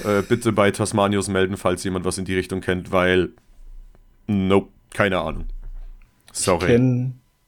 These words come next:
Speaker 2: ich kenn nur den Y-Writer für Verschlagwortung von, äh,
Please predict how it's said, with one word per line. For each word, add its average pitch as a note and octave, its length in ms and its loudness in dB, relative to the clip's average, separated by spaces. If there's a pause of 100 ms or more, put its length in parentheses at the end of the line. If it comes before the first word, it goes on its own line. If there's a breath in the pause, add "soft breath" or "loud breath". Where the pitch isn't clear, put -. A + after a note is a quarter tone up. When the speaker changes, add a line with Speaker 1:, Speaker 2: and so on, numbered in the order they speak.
(600)
Speaker 2:
ich - 180 -16
kenn A2+ 240 4
nur A2+ 140 6
den G#2+ 520 4
Y-Writer G#2+ 840 4
für A#2 280 2
Verschlagwortung A2 1120 0
von, G#2+ 680 2 (280)
äh, F#2+ 380 -2